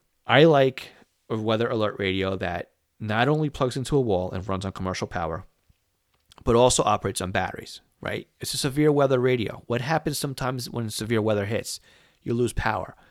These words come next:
You want a radio that's gonna work standalone, off the grid. So the Kato K A five hundred is one that I like,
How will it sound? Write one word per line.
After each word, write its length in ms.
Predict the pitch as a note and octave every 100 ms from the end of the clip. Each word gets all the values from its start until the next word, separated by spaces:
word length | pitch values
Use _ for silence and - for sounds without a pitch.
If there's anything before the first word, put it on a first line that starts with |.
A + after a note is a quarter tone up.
| _ _ -
You 120 | A2+
want 260 | A2+ C#3+
a 40 | D#3
radio 240 | D3 B2
that's 120 | A#2
gonna 220 | - A#2 G#2
work 380 | F#2 F#2+ - _ _ _ _ _ _ _ -
standalone, 640 | - A2+ A2 F2+ - - - _ _ _
off 280 | B2+ B2 B2
the 80 | G#2
grid. 280 | - - - _ _ _ _ _ _ _ _ _ _ _
So 600 | - C3+ A#2+ A2+ A2 - -
the 120 | A2
Kato 460 | - D3 E3+ D#3+ B2+
K 280 | - C3
A 240 | C3 A#2+ A#2
five 340 | - G#2+ G#2+
hundred 380 | G2+ F2+ F2+ - _ _ _ _ _
is 160 | G#2+ G2+
one 260 | G#2+ A#2 G#2+
that 100 | F#2+
I 160 | G#2+
like, 380 | G2 - -